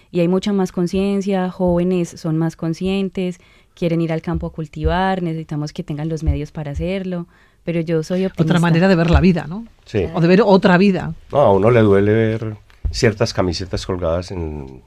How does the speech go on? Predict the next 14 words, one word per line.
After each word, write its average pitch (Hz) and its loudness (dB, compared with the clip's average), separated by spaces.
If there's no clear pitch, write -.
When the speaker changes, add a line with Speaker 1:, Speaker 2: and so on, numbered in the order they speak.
Speaker 3:
en, 76 -14
en, 73 -16
ve-, 80 -10
que 90 -6
venden 85 -2
aquí 80 -6
esa 90 -8
imagen 87 -2
de 80 -10
Medellín, 71 -10
¿no? 87 -12
Eh. 82 -14
Speaker 1:
Es 190 -8
que 196 0